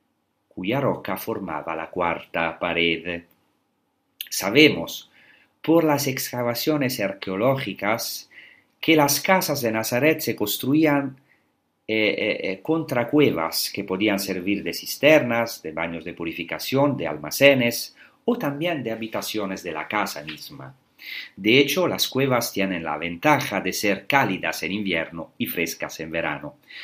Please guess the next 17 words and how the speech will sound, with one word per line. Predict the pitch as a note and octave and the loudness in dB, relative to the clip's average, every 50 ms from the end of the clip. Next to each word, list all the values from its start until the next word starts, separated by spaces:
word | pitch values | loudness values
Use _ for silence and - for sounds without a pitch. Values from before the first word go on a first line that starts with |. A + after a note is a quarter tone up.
| - - - - _ - | -14 -14 -16 -18 _ -2
Por | - C3 C3 | 0 0 2
tanto, | - G3+ A3 G#3 G3 G3 - F3+ E3 - - | 2 2 2 2 0 -2 -2 -4 -4 -4 -6
la | A2 G#2+ A2 | -6 -6 -6
Anunciación | B2 C#3 C#3+ C#3+ C3+ - - D3 C#3+ C#3 - - - E3+ F3+ F#3 F3+ E3 - | -6 -4 -4 -4 -4 -2 -2 -2 -2 -2 -2 0 0 0 0 0 -4 -6 -6
tuvo | - D3+ D#3 C#3+ C3+ C3 | 2 2 2 4 4 2
lugar | B2 A#2+ A2+ A#2+ C3+ C#3 C#3+ C#3 | 2 0 0 0 0 0 0 0
en | B2+ B2 | 0 0
la | A#2+ A#2+ A#2+ | 0 0 -2
casa | - C#3+ D3+ D#3 D3 - D3 C#3+ | -2 -2 0 0 0 -2 -2 0
de | C#3+ C3+ | 0 0
María, | C#3 C3 C3 B2+ C3+ C3 G2+ E2+ D#2+ D#2 - _ _ _ _ _ _ _ _ _ _ _ _ _ _ _ _ _ _ _ _ _ _ _ _ _ _ _ _ _ _ _ _ _ - | 0 0 0 0 2 0 0 -2 -4 -8 -10 _ _ _ _ _ _ _ _ _ _ _ _ _ _ _ _ _ _ _ _ _ _ _ _ _ _ _ _ _ _ _ _ _ -4
en | G#2+ G#2 A#2 | -2 0 0
esta | A#2 A2+ - - - G#2 G2 | 0 0 -2 -2 -2 -2 -2
gruta | G2 A2 B2+ E3+ E3+ B2 - - F2 E2+ | 0 2 2 2 2 0 -2 -4 -6 -6
de | E2+ E2 | -4 -6
la | E2 E2 | -6 -6
Anunciación, | E2 F2+ F2 F2 - - E2+ D#2+ - - - D#3 D3+ C#3+ C#3+ | -8 -8 -8 -6 -6 -4 -4 -4 -4 -4 -4 -4 -6 -8 -10